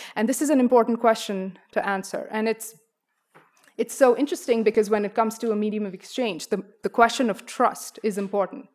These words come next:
okay? So if you think of a medium of exchange, right, versus a consumption good. So consumption good meaning anything that you would consume, right? Like,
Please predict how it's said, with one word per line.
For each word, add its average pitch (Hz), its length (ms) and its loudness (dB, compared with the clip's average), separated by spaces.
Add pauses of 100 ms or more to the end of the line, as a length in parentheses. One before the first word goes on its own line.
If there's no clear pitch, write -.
okay? 202 300 -12 (420)
So - 180 2
if 233 160 2
you 311 60 4
think 453 180 -2
of 494 120 2
a 320 60 6
medium 269 260 4
of 226 120 -2
exchange, - 600 -6
right, 196 220 2
versus 208 340 -2
a 208 40 -2
consumption 202 600 -4
good. 175 280 -12 (160)
So 214 240 2
consumption 262 480 0
good 220 160 4
meaning 208 360 -2
anything 214 420 -2
that 196 200 2
you 202 120 -2
would 185 120 -4
consume, 190 540 -4
right? 185 240 -2
Like, 180 240 -4